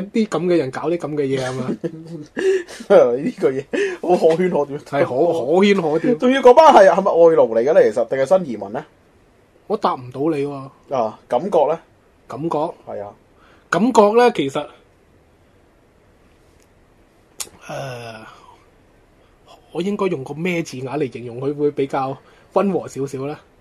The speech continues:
Speaker 2: 嗱，你而家講啦，直接講啦。
Speaker 1: 嗱，感覺其實，嗱，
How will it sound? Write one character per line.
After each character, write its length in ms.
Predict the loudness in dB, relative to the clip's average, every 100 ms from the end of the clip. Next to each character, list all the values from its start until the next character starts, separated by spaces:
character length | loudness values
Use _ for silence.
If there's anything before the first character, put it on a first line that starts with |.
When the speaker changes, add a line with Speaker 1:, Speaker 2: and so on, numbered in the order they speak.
| _
Speaker 2:
嗱， 140 | -12 -8
你 80 | -6
而 160 | -4 -4
家 0 |
講 80 | -6
啦， 80 | -10 -16
直 100 | -18
接 140 | -18
講 140 | -14 -14
啦。 140 | -14 -20 _ _ _ _ _ _ _ _ _ _ -8
Speaker 1:
嗱， 120 | -4
感 180 | -2 2
覺 120 | 2
其 100 | 2 -10
實， 160 | -12
嗱， 140 | -14